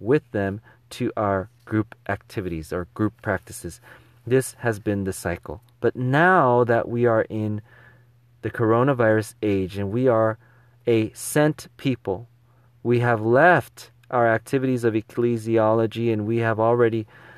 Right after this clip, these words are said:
thought about our eschatology, and even without thinking about it, it has in many ways been decided for us.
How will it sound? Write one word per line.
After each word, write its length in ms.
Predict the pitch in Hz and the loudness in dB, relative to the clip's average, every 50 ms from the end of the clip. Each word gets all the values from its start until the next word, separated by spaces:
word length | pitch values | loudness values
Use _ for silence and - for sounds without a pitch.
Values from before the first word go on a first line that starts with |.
| - - _ _ _ _ _ _ _ _ _ - | -20 -20 _ _ _ _ _ _ _ _ _ 2
thought 240 | 139 139 160 165 160 | 4 6 6 6 4
about 280 | 131 135 123 123 117 | 4 6 6 6 6
our 120 | 113 110 110 | 6 6 6
eschatology, 880 | 110 113 - - - 120 - - 123 113 113 113 113 110 117 120 120 | 4 2 -2 -4 -6 -6 -2 0 2 4 4 4 2 2 0 -2 -2
and 100 | 117 120 | 0 0
even 200 | 127 131 143 135 | -2 -2 0 0
without 280 | 127 123 123 120 117 | 2 2 2 0 0
thinking 320 | - 170 175 - 151 143 131 | 0 -2 -4 -2 -4 -2 -2
about 320 | 113 104 110 107 107 107 | 0 0 2 2 2 2
it, 160 | 110 110 110 | 2 0 0
it 40 | 110 | 0
has 240 | 110 113 117 107 110 | 0 0 -2 -2 -2
in 160 | 113 110 110 | -4 -4 -2
many 180 | 117 120 127 127 | -2 -2 0 0
ways 300 | 120 117 113 113 107 110 | 0 0 0 -2 -4 -4
been 200 | - 113 107 101 | -6 -6 -4 -4
decided 680 | 104 101 - - - 123 113 117 120 123 117 117 110 | -4 -6 -6 -6 -4 -2 0 2 2 2 2 0 -2
for 320 | - - - 139 139 127 113 | -4 -4 0 2 4 4 4
us. 220 | 110 107 - - | 4 2 -2 -6